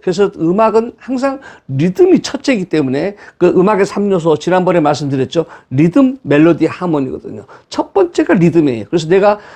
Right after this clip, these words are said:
리듬을 타고 리듬을 아는 지휘자는 좋은 지휘. 그래서 어떤 분은 보면 야, 저 지휘자 참 템포가 좋다.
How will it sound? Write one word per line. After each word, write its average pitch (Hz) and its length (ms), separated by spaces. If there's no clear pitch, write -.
리듬을 247 640
타고 190 540
리듬을 233 600
아는 190 420
지휘자는 151 480
좋은 135 240
지휘. 107 300
그래서 202 220
어떤 220 240
분은 220 200
보면 196 420
야, 185 200
저 190 220
지휘자 190 380
참 - 360
템포가 262 380
좋다. 208 540